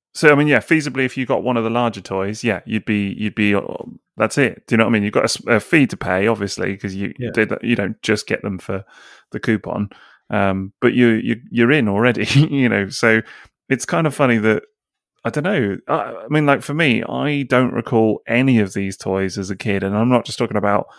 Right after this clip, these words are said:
Speaker 1: my own household. I'm talking about, like, friends' households and things, and I, I don't know anybody that had any of these things.
Speaker 2: Well, we didn't have them in the U K, the Power Dashes. And the
Speaker 1: No,
Speaker 2: Omnibots,
Speaker 1: sure, sure, sure.
Speaker 2: or Reflector. So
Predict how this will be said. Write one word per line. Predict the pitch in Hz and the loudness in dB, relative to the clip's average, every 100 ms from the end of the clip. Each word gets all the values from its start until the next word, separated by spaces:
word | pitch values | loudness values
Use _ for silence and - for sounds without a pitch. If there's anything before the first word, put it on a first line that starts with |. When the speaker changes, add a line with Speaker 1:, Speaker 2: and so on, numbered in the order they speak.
| _ _ | _ _
Speaker 1:
my | 107 104 98 | -2 0 0
own | 95 98 | 0 -2
household. | 120 117 - - 92 107 | -2 -2 -2 -2 0 2
I'm | 110 107 | 2 0
talking | 104 101 | -2 -4
about, | 98 95 95 - _ _ - | -2 0 -2 -4 _ _ -6
like, | 98 92 - | -2 -2 -4
friends' | - 113 104 | 0 0 2
households | 104 98 - 98 98 - | -2 -4 -2 0 0 -4
and | 95 | -6
things, | 95 95 98 87 | -4 -2 -4 -4
and | 90 87 - - _ _ | -6 -8 -14 -20 _ _
I, | 113 104 | -8 -4
I | 110 101 _ - | -4 -6 _ -2
don't | 113 | 0
know | 107 101 98 _ | 2 0 -4 _
anybody | 117 165 156 101 | 0 0 0 -2
that | 92 101 | -4 -4
had | 98 | -4
any | 101 147 165 | -4 -4 -6
of | 107 | -8
these | 92 - | -12 -10
things. | 92 90 - _ | -12 -14 -16 _
Speaker 2:
Well, | 135 139 | 2 4
we | 147 | 4
didn't | 165 160 | 2 0
have | 143 151 143 127 123 | 0 2 0 -4 0
them | 127 117 117 | 2 2 0
in | 110 | -2
the | 110 | -2
U | 107 104 | -2 -2
K, | 101 87 | -4 -6
the | 90 | -6
Power | 98 85 | -6 -8
Dashes. | 80 82 - 78 - | -8 -10 -12 -14 -12
And | 82 | 0
the | |
Speaker 1:
No, | 190 113 | 4 4
Speaker 2:
Omnibots, | 78 | 2
Speaker 1:
sure, | - 107 | 0 0
sure, | - 101 | 0 -8
sure. | - 92 - | -6 -8 0
Speaker 2:
or | 113 | 2
Reflector. | 101 - 90 - 78 - _ | 2 0 -6 -6 -14 -14 _
So | - - 90 90 | -12 -6 -4 -4